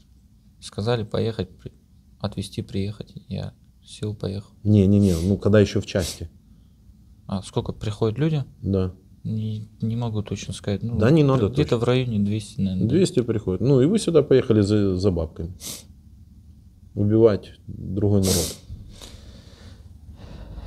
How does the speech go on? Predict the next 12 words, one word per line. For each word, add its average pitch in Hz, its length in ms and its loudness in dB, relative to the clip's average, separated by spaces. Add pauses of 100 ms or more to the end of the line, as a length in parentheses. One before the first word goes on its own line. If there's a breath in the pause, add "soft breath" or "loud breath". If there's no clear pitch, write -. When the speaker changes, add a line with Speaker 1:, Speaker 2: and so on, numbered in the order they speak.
(140)
Speaker 2:
Убедите 120 420 4
меня, 101 280 4
что - 160 -4
это 92 160 -2
было 87 200 -2
не 87 140 -2
так. - 180 -12 (4000)
Или 110 180 4
вы 117 120 8
ехали 113 320 6
защищать, 101 640 -2
э, 90 640 -6